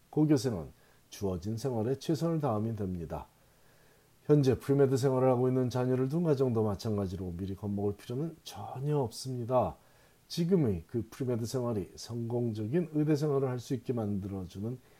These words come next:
힘의 근원입니다. 아, 제가 굳은 살이다, 힘이다 라고 표현하는 것은 공부하는 방식을 깨치우는 현실적인 것과 힘든 시간을 이겨내는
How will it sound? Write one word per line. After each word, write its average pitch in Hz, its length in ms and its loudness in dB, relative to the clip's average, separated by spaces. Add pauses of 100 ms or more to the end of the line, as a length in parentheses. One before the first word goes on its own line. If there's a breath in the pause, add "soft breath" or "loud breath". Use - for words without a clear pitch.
(220 soft breath)
힘의 127 580 -2 (140)
근원입니다. 87 880 -4 (920)
아, 95 220 0
제가 113 340 0 (560 soft breath)
굳은 120 340 2
살이다, 110 400 2
힘이다 123 540 0
라고 101 220 -2
표현하는 95 580 -6
것은 110 320 -8 (640 soft breath)
공부하는 107 840 0 (140)
방식을 135 560 0
깨치우는 120 840 0 (100)
현실적인 135 800 0
것과 87 500 -10 (640 soft breath)
힘든 165 380 4
시간을 131 440 2
이겨내는 101 600 0